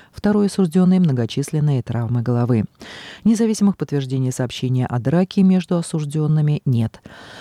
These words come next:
Ильдар Дадин — оппозиционный активист, осуждённый к лишению свободы по статье о неоднократных нарушениях на митингах. В письмах из колонии, опубликованных в начале ноября, жаловался на систематические издевательства и пытки в колонии.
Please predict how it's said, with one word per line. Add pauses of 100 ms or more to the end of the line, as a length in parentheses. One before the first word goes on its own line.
(140)
Ильдар
Дадин —
оппозиционный
активист,
осуждённый
к
лишению
свободы
по
статье
о
неоднократных
нарушениях
на (140)
митингах. (440)
В
письмах
из
колонии,
опубликованных
в
начале
ноября, (320)
жаловался
на
систематические
издевательства
и
пытки
в
колонии.